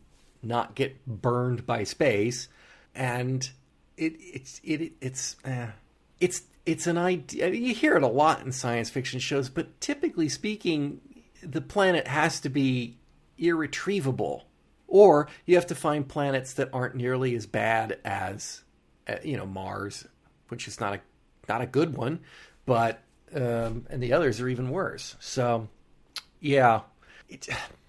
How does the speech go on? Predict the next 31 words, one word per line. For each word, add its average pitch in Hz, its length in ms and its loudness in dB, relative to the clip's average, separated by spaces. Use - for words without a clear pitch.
you 240 100 2
know, - 160 4
I 139 120 -2
was 160 160 -6
thinking 180 300 -4
about 117 240 2
this 113 180 -8
while 101 140 -4
I 92 60 -4
was - 220 -10
watching 117 440 -6
the 107 140 -10
episode, 98 640 -8
um, 123 460 -2
and, 151 140 -6
and 151 240 -6
partially 165 380 0
because 127 360 -2
we're, 123 180 -8
you 135 160 -10
know, 120 100 -2
we're 123 120 -6
doing 127 320 -4
the, 107 280 -4
we're 127 100 -10
doing 139 220 -6
the 117 60 -4
Babylon 120 460 -6
Five 113 360 -4
stuff, - 500 -8
and 104 520 -4